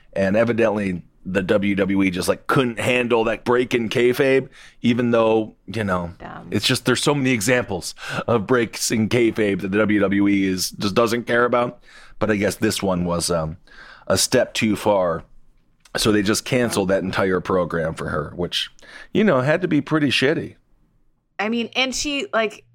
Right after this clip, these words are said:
Speaker 2: <sighs> she's, I, she's really, un-, she was underrated as a performer. She really committed to the bit. And, like, you could argue 'cause for a long time she had an accent and then it just magically went away. And, like,
Speaker 1: Yeah.
Speaker 2: people were like,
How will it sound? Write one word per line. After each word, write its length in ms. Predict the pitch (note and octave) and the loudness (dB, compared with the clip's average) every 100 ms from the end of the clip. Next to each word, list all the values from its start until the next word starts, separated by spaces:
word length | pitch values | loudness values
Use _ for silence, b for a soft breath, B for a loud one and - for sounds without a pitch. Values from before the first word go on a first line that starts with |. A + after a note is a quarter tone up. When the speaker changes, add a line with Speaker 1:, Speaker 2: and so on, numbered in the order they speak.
| - | -16
Speaker 2:
<sighs> 320 | G3+ - - | -12 -12 -12
she's, 360 | - D4 D4+ A3 _ | -6 -4 -4 -6 _
I, 180 | A3 A3 - - | -6 -6 -10 -14
she's 460 | - - D#4 E4+ B3 | -8 -2 0 0 -2
really, 360 | A#3+ B3 A#3+ G3 | 0 0 0 0
un-, 200 | G3 F#3 | -2 -4
she 180 | - D4 | -6 -2
was 180 | D#4+ | 0
underrated 600 | B3 G#3 G#3 F3 F3 E3 | 0 -2 -2 -2 -2 -2
as 220 | E3+ F3 F3 | -2 -4 -4
a 260 | E3+ D#3+ - _ _ | -6 -8 -14 _ _
performer. 520 | F#3 - F3+ E3 D#3+ | -8 -4 -2 -2 -4
She 200 | D#3 C4+ | -2 -2
really 580 | A#3+ A#3 A#3+ A#3+ A#3 A3 b b - | 0 2 2 2 0 -4 b b -8
committed 360 | F#3+ G3 A#3+ | -2 -2 -2
to 100 | A#3+ | -4
the 120 | A#3+ G#3 | -4 0
bit. 380 | G3+ G3+ G3+ b b b | 2 2 0 b b b
And, 160 | G#3 A3+ | -4 -2
like, 160 | G#3 | -4
you 80 | C4 | -4
could 100 | B3 | 0
argue 380 | - A3 A3 A3 | 2 2 0 -4
'cause 200 | A#3+ F3+ | -6 -10
for 160 | E3 G3+ | -2 0
a 60 | F#3 | 2
long 260 | F#3 G3 | 0 0
time 180 | G#3 G3+ | -2 -4
she 140 | G3+ | -2
had 160 | G#3+ G3 | -2 -2
an 60 | F#3+ | -2
accent 400 | F3+ - F#3 F3 | -4 -4 -6 -6
and 80 | |
then 80 | F3+ | -8
it 80 | F3+ | -6
just 160 | F3+ F3+ | -8 -4
magically 380 | F#3 F#3+ F#3 | -6 -4 -4
went 140 | F3 F3 | -2 -2
away. 380 | E3+ F3 E3+ E3+ | 0 2 0 -2
And, 140 | E3+ | 0
like, 120 | A#3 | 2
Speaker 1:
Yeah. 200 | A#3 G3 | 4 2
Speaker 2:
people 160 | F#3 F3 | -2 -4
were 100 | E3+ | -2
like, 220 | F3 F3 | 0 -2